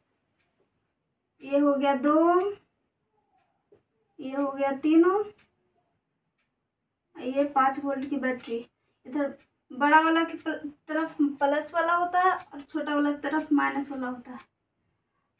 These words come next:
अब हम इसका पर, इसको निकाल लेंगे, इसको जोड़ लेंगे ताकि हमारा आ जाएगा समतुल्य प्रतिरोध। इसको जोड़ने के लिए आर वन प्लस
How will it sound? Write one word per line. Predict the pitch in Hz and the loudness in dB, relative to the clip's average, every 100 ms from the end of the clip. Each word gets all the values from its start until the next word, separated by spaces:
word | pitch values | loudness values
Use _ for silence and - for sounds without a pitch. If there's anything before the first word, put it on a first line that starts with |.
| - | -2
अब | 302 311 | 0 4
हम | 311 339 359 - _ _ _ _ _ _ _ - | 2 2 -4 -12 _ _ _ _ _ _ _ -10
इसका | 302 - 330 330 | -8 -4 0 2
पर, | 359 311 - 302 | 2 2 0 -6
इसको | 302 - 349 | -6 0 4
निकाल | 339 339 277 240 | 4 6 4 4
लेंगे, | 233 226 - _ - | -2 -4 -6 _ -12
इसको | 285 - 330 | -12 -6 -2
जोड़ | 294 330 | 0 2
लेंगे | 302 302 330 370 370 _ _ _ _ _ _ _ _ _ _ 262 | 2 4 4 2 0 _ _ _ _ _ _ _ _ _ _ 0
ताकि | 285 302 320 | 0 0 0
हमारा | 311 294 285 | 2 4 6
आ | 285 262 | 6 4
जाएगा | 302 311 339 381 - _ _ - - - _ _ _ _ 262 | 2 0 -2 -4 -8 _ _ -18 -18 -20 _ _ _ _ -12
समतुल्य | - 294 285 311 311 302 | 2 4 6 6 4 2
प्रतिरोध। | 285 285 254 247 233 - - - - | 0 -2 -2 -2 -4 -12 -20 -20 -8
इसको | 285 320 | -4 -2
जोड़ने | 311 320 311 311 | 2 6 8 8
के | 330 | 6
लिए | 349 370 - _ _ - - | 6 2 -6 _ _ -20 -8
आर | 269 277 294 | 0 0 2
वन | 330 403 381 - _ _ _ _ | 2 2 0 -8 _ _ _ _
प्लस | 285 277 330 330 | 2 4 4 -2